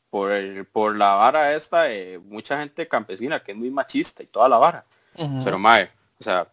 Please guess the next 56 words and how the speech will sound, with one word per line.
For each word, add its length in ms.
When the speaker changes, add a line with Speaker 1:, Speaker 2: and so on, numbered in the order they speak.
Speaker 1:
el 180
hecho 240
de 140
que 100
sea 220
muy 100
católico, 540
mae, 100
tampoco 380
quiere 180
decir 220
de 120
que 440
seamos 400
así 280
de 120
todos 420
apostólicos 680
romanos, 500
porque 240
jamás. 460
Speaker 2:
No, 200
claramente 540
no. 100
Aquí 180
Speaker 1:
No, 80
no 0
Speaker 2:
tenemos 260
Speaker 1:
lo, 80
Speaker 2:
tres 160
Speaker 1:
no 40
lo 60
Speaker 2:
ejemplos 320
de, 240
de 240
eso, 240
Speaker 1:
¿no? 160
Speaker 2:
mae. 220
Speaker 1:
O 60
sea, 260
Speaker 2:
<laughs> 280
Speaker 1:
a 40
mí, 180
a 140
mí 300
legalmente, 560
mae, 140
yo 120
tuve 220
un 100
tiempo 300
que 80
a 40
mí 60
me 140
la, 340